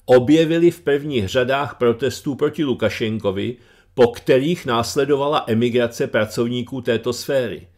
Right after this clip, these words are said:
Pro Polsko je stimulace pracovní emigrace z Běloruska dlouholetou součástí jeho východní politiky.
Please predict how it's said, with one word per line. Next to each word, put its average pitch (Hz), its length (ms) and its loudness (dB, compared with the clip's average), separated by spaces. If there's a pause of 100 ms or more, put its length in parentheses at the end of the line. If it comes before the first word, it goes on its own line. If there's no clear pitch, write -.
(460)
Pro 131 180 6
Polsko 180 640 0
je 117 160 2
stimulace 156 640 -2
pracovní 156 600 -4
emigrace 147 540 -2
z 107 80 -4
Běloruska 123 720 2
dlouholetou 123 720 2
součástí 123 800 -6
jeho 123 180 2
východní 117 500 -2
politiky. 135 640 -6